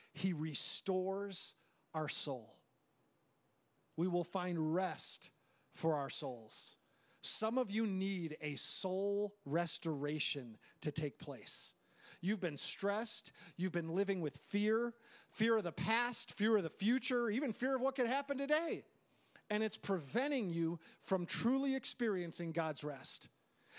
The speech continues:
And what you're experiencing is natural because we're sheep. And sheep need the shepherd.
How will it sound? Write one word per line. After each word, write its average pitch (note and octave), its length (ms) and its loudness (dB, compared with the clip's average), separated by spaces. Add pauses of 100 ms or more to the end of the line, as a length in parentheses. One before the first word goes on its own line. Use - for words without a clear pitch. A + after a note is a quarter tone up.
(140)
And F#3+ 120 2
what C4+ 220 4
you're C4+ 120 6
experiencing A#3 840 0 (840)
is B2+ 240 -10
natural C#3+ 680 -4 (680)
because D3 340 -4
we're F3 100 -6
sheep. G3+ 340 -4 (1300)
And C3+ 140 -4
sheep F#3+ 340 0
need D#3 240 -2
the C#3 80 -4
shepherd. C#3 460 -6